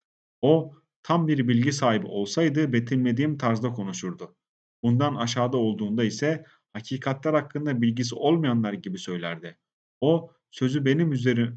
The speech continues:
benim huzurumda söyleseydi kendisini söylediğine havale ederim ve hangi dille söylediğini anlardım.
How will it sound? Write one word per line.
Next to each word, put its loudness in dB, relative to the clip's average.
benim 0
huzurumda 2
söyleseydi 0
kendisini 0
söylediğine 0
havale 0
ederim 0
ve -12
hangi -2
dille 2
söylediğini 0
anlardım. -2